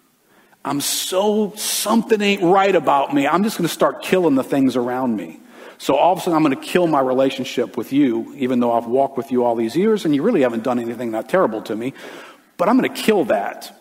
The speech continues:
because it just makes sense in this moment to do that. Right? Well, that's kinda what's going on with your teenagers sometimes. And, and sometimes they don't reemerge until mid-twenties. And they sort of, then suddenly they kinda figure some things out differently and they realize, "Ooh,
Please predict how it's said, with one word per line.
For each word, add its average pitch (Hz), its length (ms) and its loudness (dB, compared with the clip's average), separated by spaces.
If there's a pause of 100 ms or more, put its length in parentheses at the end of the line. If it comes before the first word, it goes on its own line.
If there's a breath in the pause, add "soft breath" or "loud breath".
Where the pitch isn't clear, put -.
because 139 340 0
it 139 80 -2
just 196 180 0
makes 170 240 0
sense 180 360 0
in 143 100 2
this 131 220 -4
moment 117 340 -2
to 113 60 -12
do 110 220 -6
that. - 380 -12 (960 soft breath)
Right? - 120 -6
Well, 196 120 0
that's 220 160 -4
kinda 202 200 0
what's 139 160 -2
going 135 240 2
on 127 140 2
with 120 160 -4
your 107 120 -10
teenagers 98 500 -2
sometimes. - 680 -16 (180)
And, 127 160 -6
and 123 140 -8
sometimes 143 400 0
they 131 100 0
don't 135 220 0
reemerge 123 720 0
until 120 260 -2
mid-twenties. 117 840 -4 (560 loud breath)
And 98 120 -10
they 101 80 -8
sort 139 280 -2
of, 113 160 -6
then 127 280 -2
suddenly 156 460 -2
they 123 120 -2
kinda 151 240 -4
figure 143 300 0
some 135 200 -4
things 143 260 0
out 143 200 0
differently 143 300 0
and 127 100 -6
they 123 80 -4
realize, 139 580 2
"Ooh, 185 400 -2